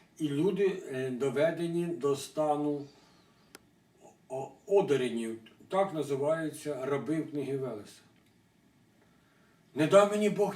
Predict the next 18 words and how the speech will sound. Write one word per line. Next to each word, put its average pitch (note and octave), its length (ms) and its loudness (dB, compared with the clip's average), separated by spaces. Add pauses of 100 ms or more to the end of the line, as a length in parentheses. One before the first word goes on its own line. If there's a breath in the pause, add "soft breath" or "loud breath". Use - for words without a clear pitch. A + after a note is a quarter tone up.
нічого, F#3+ 480 2
і F3 100 -2
хлинули F#3+ 560 4
сльози, F#3 540 0
тяжкі F3+ 600 -6 (400 loud breath)
сльози". E3+ 760 -4 (1500 soft breath)
А C3+ 100 -4
далі B3+ 380 4
Шевченко, F#3+ 580 4
глибоко E3+ 380 4
знаючи D#3 460 0
Біблію, D3+ 480 -2
ту G#3+ 200 -4
Біблію, F3 440 -2
про D3 140 0
яку D3+ 220 0
Григорій D3+ 460 2
Савіч C#3 580 2